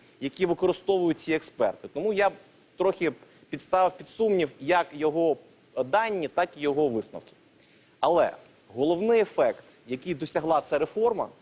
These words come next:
і про цей ефект можна говорити зараз відкрито, про це ми всі знаємо, що Україна змогла відійти від залежності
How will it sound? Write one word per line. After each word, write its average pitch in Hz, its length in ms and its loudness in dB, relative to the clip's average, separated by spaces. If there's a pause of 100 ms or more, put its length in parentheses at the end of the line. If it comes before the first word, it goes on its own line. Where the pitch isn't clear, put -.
(300)
і 131 80 -6
про 151 160 0
цей 208 260 2
ефект 160 300 0
можна 147 300 -2
говорити 151 440 2
зараз 143 340 0
відкрито, 165 460 0
про - 140 -8
це 151 140 -2
ми 143 100 -2
всі 131 140 -6
знаємо, 113 340 -8 (460)
що - 240 0
Україна 165 520 0
змогла 139 580 0 (300)
відійти 143 520 -4
від 123 140 -4
залежності 156 720 0